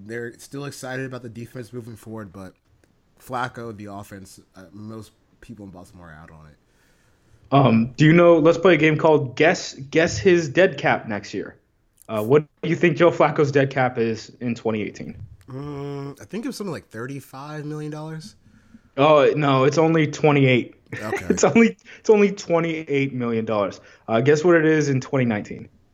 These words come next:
Speaker 1: I have no idea.
Speaker 2: Sixteen million dollars. So that
Speaker 1: Jeez.
Speaker 2: means he's basically locked. Like, we know, we have known for, what, three years that Joe Flacco hasn't been a good quarterback,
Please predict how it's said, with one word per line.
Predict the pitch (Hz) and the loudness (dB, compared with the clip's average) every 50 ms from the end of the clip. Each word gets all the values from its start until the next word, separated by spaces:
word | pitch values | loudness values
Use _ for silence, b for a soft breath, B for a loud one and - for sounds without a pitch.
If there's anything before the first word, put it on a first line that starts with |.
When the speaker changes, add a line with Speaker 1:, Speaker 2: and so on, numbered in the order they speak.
| _ _ | _ _
Speaker 1:
I | 101 104 | -12 -10
have | 107 95 87 | -10 -12 -14
no | 87 | -16
idea. | 82 80 80 78 71 78 _ _ _ _ _ _ _ _ _ _ _ _ _ _ _ _ | -16 -16 -18 -18 -20 -20 _ _ _ _ _ _ _ _ _ _ _ _ _ _ _ _
Speaker 2:
Sixteen | - - - - 139 135 139 - - - 131 120 113 107 107 | -16 -12 -4 -2 -2 -2 -2 -6 -4 -2 0 0 2 0 2
million | 107 107 104 104 101 95 | 2 2 2 2 0 0
dollars. | 92 95 92 - - - - 104 - - - | -2 -6 -8 -10 -10 -12 -14 -14 -12 -4 0
So | - 147 | 2 2
that | 135 123 135 | 4 4 2
Speaker 1:
Jeez. | 147 | 2
Speaker 2:
means | 151 147 135 - - - _ _ _ _ _ _ _ | 0 0 -2 -4 -8 -16 _ _ _ _ _ _ _
he's | 147 156 | 0 2
basically | 147 165 165 160 160 - 160 156 | 4 4 4 2 2 2 2 4
locked. | 135 131 127 127 131 131 - - - 135 | 4 6 4 4 2 0 -4 -10 -4 -2
Like, | 135 123 117 B B B B B B B B _ | -2 -2 -2 B B B B B B B B _
we | 143 165 185 202 | -2 2 4 6
know, | 196 185 170 165 160 165 165 156 156 151 151 147 135 - _ _ | 6 6 6 6 6 6 6 4 2 0 -2 -6 -12 -18 _ _
we | 139 143 160 185 185 | -2 2 4 4 4
have | 180 170 139 | 4 4 0
known | 143 143 143 139 143 143 139 135 127 123 | 0 0 2 2 4 4 4 2 0 -2
for, | - - 123 117 113 110 107 101 95 92 - - _ _ _ _ _ _ _ _ _ _ _ _ _ _ _ _ _ _ _ _ _ | -4 0 4 4 6 6 6 4 2 0 -6 -12 _ _ _ _ _ _ _ _ _ _ _ _ _ _ _ _ _ _ _ _ _
what, | - 123 110 104 101 - - | -4 -2 -2 -2 -2 -6 -8
three | - 110 113 117 123 135 | -6 -2 0 0 2 2
years | 131 117 110 113 117 123 135 135 135 - - - | 2 2 4 4 4 4 4 2 0 -6 -2 0
that | 117 110 | 0 2
Joe | - 127 | 2 2
Flacco | 113 - 131 120 120 127 127 127 | 2 4 2 2 4 4 4 4
hasn't | 123 123 123 123 123 | 4 2 0 0 -2
been | 123 120 | -4 -4
a | 120 | -2
good | 113 123 117 | -2 -4 -2
quarterback, | - 135 131 127 123 139 139 143 143 - - | 0 0 2 4 4 4 2 2 0 -6 -12